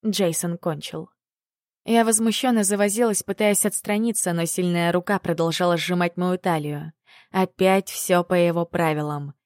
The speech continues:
Ничего, отыграюсь, когда мы окажемся в постели. К тому же он не дал мне кончить, так что быстро я от него не отстану.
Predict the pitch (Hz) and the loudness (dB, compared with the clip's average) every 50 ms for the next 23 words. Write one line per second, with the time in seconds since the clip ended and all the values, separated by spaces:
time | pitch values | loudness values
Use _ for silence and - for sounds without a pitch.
0 | _ _ _ _ _ _ - 240 240 226 - - 226 220 233 214 175 147 139 _ | _ _ _ _ _ _ 0 0 2 2 0 0 0 2 2 2 2 0 -4 _
1 | _ _ _ _ _ - - 226 - 247 233 240 247 214 170 147 147 - - - | _ _ _ _ _ -2 -2 0 0 0 2 4 4 4 4 2 0 -4 -4 -4
2 | 170 165 160 165 160 160 160 160 160 156 - 165 165 160 170 160 - - 170 - | -2 0 2 2 2 2 2 2 0 0 0 0 0 0 -2 -4 -4 -4 -6 -6
3 | - - 180 - - - 180 156 151 143 - - 180 - _ _ _ _ _ _ | -4 -4 -4 -4 -2 -2 -2 -2 -2 -2 -8 -12 -16 -18 _ _ _ _ _ _
4 | _ _ - - 190 202 226 262 262 208 202 196 185 180 170 170 170 175 185 190 | _ _ 0 2 2 4 4 2 0 2 2 2 4 4 2 2 2 2 2 2
5 | 202 208 208 208 208 220 208 - - 160 139 139 151 - - 170 - - - _ | 2 2 2 2 0 -2 -2 -4 -4 -4 -4 -4 -6 -8 -10 -10 -12 -14 -20 _
6 | _ _ _ _ - 175 170 170 - - - 165 165 160 196 226 - - - 180 | _ _ _ _ -2 -2 -2 -2 -2 -2 -2 -2 0 0 -2 -2 -2 -2 -2 0
7 | 165 160 160 160 156 160 - 170 165 156 175 180 190 185 180 180 175 - - - | 0 2 2 2 0 -2 -2 -2 0 0 2 2 2 2 0 -2 -2 -4 -6 -4
8 | 160 143 143 143 143 143 143 | -4 -4 -4 -6 -8 -10 -12